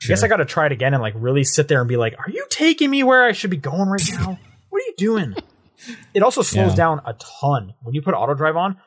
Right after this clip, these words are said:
Speaker 1: even if it is somehow taking me there, it, like, obeys the speed limit. So it's,
Speaker 2: Yeah.
Speaker 1: so there's no way you would ever want to do it.
Speaker 2: Hmm.
Speaker 1: Like, there's, like, full stop. Last thing I'll say about it, um, it does,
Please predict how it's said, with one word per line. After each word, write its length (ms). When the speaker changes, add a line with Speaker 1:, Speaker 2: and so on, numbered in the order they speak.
Speaker 1:
even 200
if 100
it 120
is 220
somehow 260
taking 320
me 80
there, 260
it, 200
like, 220
obeys 340
the 80
speed 260
limit. 240
So 220
it's, 100
Speaker 2:
Yeah. 200
Speaker 1:
so 100
there's 200
no 200
way 160
you 160
would 160
ever 240
want 200
to 60
do 160
it. 80
Speaker 2:
Hmm. 120
Speaker 1:
Like, 200
there's, 400
like, 160
full 160
stop. 280
Last 200
thing 120
I'll 80
say 160
about 200
it, 160
um, 420
it 100
does, 180